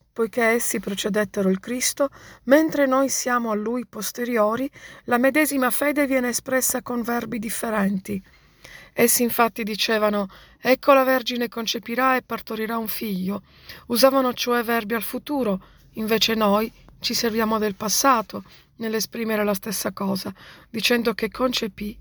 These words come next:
e partorì. Allo stesso modo le cerimonie dell'antica legge indicavano il Cristo che doveva ancora nascere e patire, mentre i nostri sacramenti lo indicano già nato e immolato.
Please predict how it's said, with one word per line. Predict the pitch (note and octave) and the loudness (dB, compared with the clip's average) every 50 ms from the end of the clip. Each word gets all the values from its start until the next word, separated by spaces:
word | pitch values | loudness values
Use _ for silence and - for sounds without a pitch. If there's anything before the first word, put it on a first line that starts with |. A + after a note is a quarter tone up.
| - - - | -18 -16 -10
e | - A3+ | -10 -10
partorì. | - - A3+ - - - A3+ G3+ G3 F3+ - - - - - - - - - - - - - - - - - | -6 -6 -6 -6 -6 -8 -6 -4 -4 -4 -4 -6 -18 -20 -20 -20 -20 -20 -20 -20 -20 -18 -18 -18 -12 -4 2
Allo | B3 C4 D4+ | 4 4 4
stesso | D4 - - D#4+ - - C#4 | 4 2 2 0 2 4 2
modo | B3 A3+ G#3 G#3 G3+ G3+ | 4 6 4 6 6 4
le | G#3 A3 G#3 | 4 2 0
cerimonie | - C4+ C4+ B3 C4 B3 B3+ C4 C4 B3 | 0 0 0 2 2 2 2 2 2 2
dell'antica | A3+ G#3+ G3+ G#3 G#3 F#3 B3 A3+ - A3 G#3 | 2 2 2 0 0 -2 -4 -6 -4 -2 0
legge | G3 G3 F#3+ F#3+ F#3 - - G3+ - - - - - - - | 2 2 2 0 0 -2 -6 -6 -8 -10 -18 -20 -18 -8 -2
indicavano | B3 C4+ C#4 D4+ C#4+ - D4 C#4+ C#4+ C4 B3 | 0 2 2 2 4 4 4 4 4 4 2
il | B3 A#3+ | 0 -2
Cristo | - - C#4+ - - - C4+ | -4 -4 -4 -4 -2 -2 -4
che | - C4+ | -4 -4
doveva | B3+ A#3+ B3+ A#3+ C4 A#3+ B3+ | -2 -2 0 0 0 0 0
ancora | B3+ A#3+ - C4+ C4 C4 | -2 -2 -2 -2 0 2
nascere | C4 C#4 C#4+ C#4 - - - C4 B3 | 2 4 4 2 2 0 0 2 0
e | B3 - | 0 -2
patire, | - B3 - - C#4+ C4 A3+ G3+ G3 F#3+ G3 - - - - - - - - | -4 -10 -6 -2 -2 -2 0 0 -2 -2 -4 -6 -14 -20 -20 -20 -20 -12 -4
mentre | A#3 A#3+ A#3+ A3+ - A#3 A3+ | 0 2 2 2 4 2 2
i | |
nostri | A#3 A#3+ A#3+ - - B3 A3 | 2 2 0 0 -2 -2 -2
sacramenti | - - - - C4+ C4 B3 G#3+ G3+ G3 G3+ G3 F#3+ - G#3+ - _ - - - _ _ | -2 -2 -2 -2 -2 -2 0 0 0 0 0 0 -2 -6 -12 -12 _ -20 -20 -20 _ _
lo | - A#3+ A3+ A3+ | 0 2 4 4
indicano | A3+ A#3 A#3 G3 A#3+ A3 - - A#3 A#3 A#3 | 4 2 0 0 -4 -4 -2 -2 0 0 0
già | G3+ G3+ A3+ A3+ | 0 0 -2 -2
nato | A3+ G#3 G#3 F#3+ F#3 F#3+ - - A3 A#3 - _ _ | -2 0 2 2 2 0 -2 -6 -12 -14 -14 _ _
e | - A3 A3 | -4 -2 -2
immolato. | G#3+ G#3+ A3 G#3+ G#3 F#3+ E3+ D#3+ D#3 - - - - | 0 0 0 2 2 2 0 0 -4 -10 -16 -20 -20